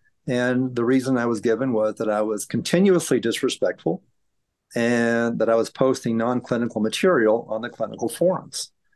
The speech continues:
Uh, one thing they had done after our Zoom call was to change the rules of the discussion forums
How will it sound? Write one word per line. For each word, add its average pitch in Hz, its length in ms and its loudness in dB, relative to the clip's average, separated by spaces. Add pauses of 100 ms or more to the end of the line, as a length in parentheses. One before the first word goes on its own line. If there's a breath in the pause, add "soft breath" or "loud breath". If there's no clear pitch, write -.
(360)
Uh, 110 80 0
one 123 240 2
thing 127 160 0
they 120 140 2
had 107 200 0
done 127 300 2
after 107 400 0
our 104 120 2
Zoom 131 300 0
call 104 280 -2
was 104 180 -6
to - 100 -6
change 123 340 -2
the 107 60 0
rules 127 680 2
of 113 140 -4
the 110 100 -2
discussion 117 500 0
forums - 500 -10